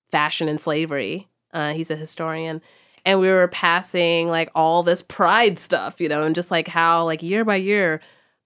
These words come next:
Pride has become so commodified in every store,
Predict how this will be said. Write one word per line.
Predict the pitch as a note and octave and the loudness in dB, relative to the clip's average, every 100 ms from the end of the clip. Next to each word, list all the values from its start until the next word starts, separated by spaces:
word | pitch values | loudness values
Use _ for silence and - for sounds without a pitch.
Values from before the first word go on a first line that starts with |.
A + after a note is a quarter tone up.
| - | -12
Pride | - F3+ G3 F#3 E3+ D#3+ | 2 4 4 4 2 0
has | F3 F3 E3 | -2 -4 -2
become | E3 F#3+ D#3+ D#3 | -4 -2 -2 -2
so | - F#3+ G#3 | 0 2 2
commodified | G#3 E3 D#3+ F3 D3+ | 0 0 0 0 -4
in | D3 | -2
every | - F#3+ G3+ F#3 F3 E3 D#3 D#3 _ _ _ _ _ _ _ _ - | 2 2 2 0 0 0 -2 -6 _ _ _ _ _ _ _ _ -14
store, | - - - F#3+ G3 E3+ D3 B2 F3+ | -6 -2 2 4 6 4 2 -4 -8